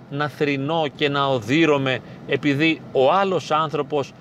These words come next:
δεν μου συμπεριφέρθηκε όπως θα ήθελα. Δεν συμπεριφέρθηκε όπως θα ήθελα,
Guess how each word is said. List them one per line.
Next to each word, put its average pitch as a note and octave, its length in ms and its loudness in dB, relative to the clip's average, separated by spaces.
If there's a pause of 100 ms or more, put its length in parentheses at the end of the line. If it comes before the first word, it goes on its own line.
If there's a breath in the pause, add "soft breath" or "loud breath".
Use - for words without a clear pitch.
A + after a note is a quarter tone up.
(220 loud breath)
δεν D#3 400 0
μου F3+ 100 0
συμπεριφέρθηκε D3 880 -2
όπως C3 220 -2
θα C3 100 0
ήθελα. G2+ 420 2 (480 loud breath)
Δεν D#3 360 2
συμπεριφέρθηκε E3 880 -2
όπως B2+ 220 -4
θα A#2+ 120 -2
ήθελα, A#2+ 480 -4